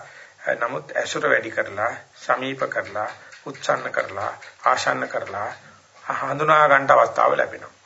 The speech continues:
එතකොට විචාර බුද්ධිය මෙහෙවන්න ඕනේ මේ විදිහට ආස්වාද ප්‍රස්වාස දෙක වෙන් කළ දකින්නකොට, ආ, මේ ආස්වාසිය මේක ප්‍රස්වාසය නෙවෙයි කියලා වැටහීමක් Tamanට තියෙනවද කියලා.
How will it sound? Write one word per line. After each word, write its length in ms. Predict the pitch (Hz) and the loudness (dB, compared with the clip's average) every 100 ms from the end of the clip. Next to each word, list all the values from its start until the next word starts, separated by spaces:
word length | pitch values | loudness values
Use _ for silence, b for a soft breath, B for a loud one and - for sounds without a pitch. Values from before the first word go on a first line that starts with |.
| B B B | B B B
එතකොට 340 | 165 185 185 143 | -2 0 2 0
විචාර 480 | 135 - 170 190 | -2 2 4 4
බුද්ධිය 360 | 185 190 175 175 | 4 0 0 -2
මෙහෙවන්න 500 | 170 170 170 151 147 | 0 2 4 2 0
ඕනේ 540 | 143 151 180 185 - B B B | 0 0 0 -4 -6 B B B
මේ 220 | 151 143 | -6 -4
විදිහට 300 | 151 151 156 | -4 -4 2
ආස්වාද 400 | 156 143 156 147 | 4 4 4 0
ප්‍රස්වාස 460 | - 135 - 131 123 | 2 0 2 0 0
දෙක 140 | 135 | -4
වෙන් 240 | 120 117 127 | -4 -6 -4
කළ 200 | 127 107 | -2 -2
දකින්නකොට, 580 | 101 - 135 147 165 120 87 107 - _ _ _ _ _ _ _ _ _ _ - B B B | -4 -8 -6 -4 -2 -4 -6 -8 -16 _ _ _ _ _ _ _ _ _ _ -18 B B B
ආ, 220 | - 120 | -10 -8
මේ 240 | 131 143 151 | -4 -2 4
ආස්වාසිය 640 | 131 139 - 131 - 123 | 4 4 4 2 2 -4
මේක 180 | 131 135 | -4 -2
ප්‍රස්වාසය 640 | 135 127 - 135 131 147 127 | 0 0 4 2 2 -6 -8
නෙවෙයි 560 | 123 135 156 165 170 | -6 -2 2 2 0
කියලා 400 | 170 170 185 277 - b b b _ - | 0 0 0 -2 -6 b b b _ 0
වැටහීමක් 540 | 147 156 160 151 147 | 0 2 0 0 0
Tamanට 360 | - 127 131 165 | 0 0 0 -4
තියෙනවද 380 | - 110 104 - | -10 -14 -14 -18
කියලා. 260 | 123 - | -20 -20